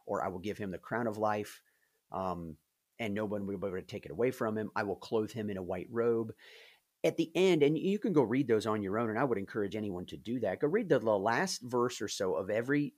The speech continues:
address to these different churches. There's always a promise of something that they will receive if they trust him.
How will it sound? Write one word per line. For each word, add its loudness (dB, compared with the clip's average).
address -2
to -8
these -10
different -12
churches. -4
There's -2
always 4
a -2
promise -6
of -10
something -4
that -4
they -4
will -4
receive -8
if -2
they -2
trust -8
him. -14